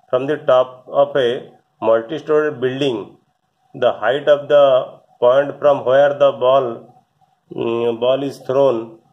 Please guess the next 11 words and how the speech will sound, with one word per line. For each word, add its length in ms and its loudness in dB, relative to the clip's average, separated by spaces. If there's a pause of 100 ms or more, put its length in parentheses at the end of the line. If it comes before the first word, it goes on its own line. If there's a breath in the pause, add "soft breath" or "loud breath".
(580)
is 200 -6
twenty-five 680 0
meter 580 0 (320)
from 200 0
the 120 2
ground. 480 2 (680)
You 100 0
have 160 -2
to 100 -4
find 260 0
out, 400 0